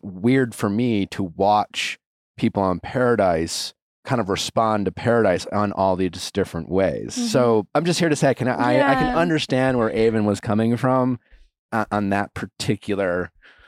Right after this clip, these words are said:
Speaker 1: stance,
Speaker 2: I
Speaker 1: I
Speaker 2: don't love
Speaker 1: suppose.
Speaker 2: that, Nick.
Speaker 1: I
Speaker 2: <laughs> Um,
Speaker 1: apologize.
Speaker 2: no,
Speaker 1: Yeah,
Speaker 2: it's
Speaker 1: no, fuck
Speaker 2: okay.
Speaker 1: Avon. Like,
Speaker 2: Yeah,
Speaker 1: honestly, he's a
Speaker 2: no,
Speaker 1: cheating
Speaker 2: no, no, no.
Speaker 1: motherfucker. I don't, you know, but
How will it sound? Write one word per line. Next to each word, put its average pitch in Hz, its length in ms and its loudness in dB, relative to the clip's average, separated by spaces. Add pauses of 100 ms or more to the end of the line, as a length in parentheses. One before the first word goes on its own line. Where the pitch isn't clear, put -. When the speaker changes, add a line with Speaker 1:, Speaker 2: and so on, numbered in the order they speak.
(220)
Speaker 1:
stance, - 580 -6 (240)
Speaker 2:
I - 40 2
Speaker 1:
I - 20 2
Speaker 2:
don't 339 120 6 (160)
love 208 220 2
Speaker 1:
suppose. - 40 -10
Speaker 2:
that, 180 320 0
Nick. 208 480 -4
Speaker 1:
I - 200 2
Speaker 2:
<laughs> 277 60 4
Um, 254 80 4
Speaker 1:
apologize. 95 520 2
Speaker 2:
no, 349 180 4
Speaker 1:
Yeah, 262 100 4
Speaker 2:
it's - 80 2
Speaker 1:
no, 233 100 4
fuck 381 180 4
Speaker 2:
okay. 226 240 4
Speaker 1:
Avon. 123 120 0
Like, 135 120 2
Speaker 2:
Yeah, - 140 4
Speaker 1:
honestly, - 220 2
he's 392 100 4
a - 20 2
Speaker 2:
no, 359 60 4
Speaker 1:
cheating 330 220 4
Speaker 2:
no, 285 160 4
no, - 0 -
no. 269 140 2
Speaker 1:
motherfucker. 104 320 2
I 131 80 2
don't, 135 140 0
you 139 120 0
know, 123 160 0
but 113 200 2